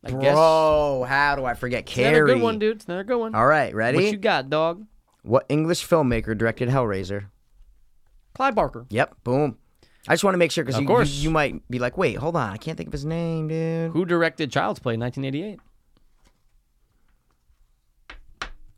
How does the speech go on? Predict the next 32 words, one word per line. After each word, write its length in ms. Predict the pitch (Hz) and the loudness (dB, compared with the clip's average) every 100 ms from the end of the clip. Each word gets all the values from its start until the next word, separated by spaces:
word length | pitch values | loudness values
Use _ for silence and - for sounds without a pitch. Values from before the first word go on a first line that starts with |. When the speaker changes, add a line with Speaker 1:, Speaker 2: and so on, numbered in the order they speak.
| _ - | _ -14
Speaker 2:
Do 120 | 87 | -12
I, 80 | - | -12
would 140 | 90 85 | -12 -12
I 100 | 98 | -8
know 160 | 95 | -8
the 60 | 92 | -8
name? 320 | 87 110 160 - | -8 -8 -10 -14
Speaker 1:
Maybe. 640 | - 139 135 123 107 104 101 | -6 -4 -2 -2 -4 -4 -6
Speaker 2:
Maybe. 360 | 98 101 98 | -8 -8 -6
Speaker 1:
I 200 | 127 127 | -2 0
wouldn't, 400 | 123 117 135 101 - _ | 0 -2 -4 -8 -14 _
but 140 | 120 | -6
maybe 220 | 117 117 107 | -2 -2 -2
you 100 | 101 | -6
just 160 | 101 | -8
would. 340 | 95 98 95 95 | -8 -8 -10 -12
Speaker 2:
Oh, 320 | 104 101 98 87 | -10 -10 -10 -12
shit, 680 | - - - 98 101 - | -14 -14 -10 -10 -10 -12
dude. 440 | - 92 87 85 85 - | -14 -16 -14 -16 -18 -14
Speaker 1:
It's 120 | - | -8
weird 240 | 120 185 147 | -2 -2 -2
because 500 | 127 139 123 113 - | -4 -2 -4 -6 -10
he 140 | 127 | -6
has 120 | 151 | -4
a 80 | 135 | -4
very 260 | 113 139 143 | -4 -4 -6
similar 320 | 151 139 123 | -6 -6 -4
name 480 | 120 139 135 123 113 | -4 -4 -4 -6 -8
to 380 | - 113 110 104 | -8 -6 -6 -6
one 180 | 113 | -6
of 120 | 113 104 | -8 -8
the 420 | 107 104 104 | -8 -8 -10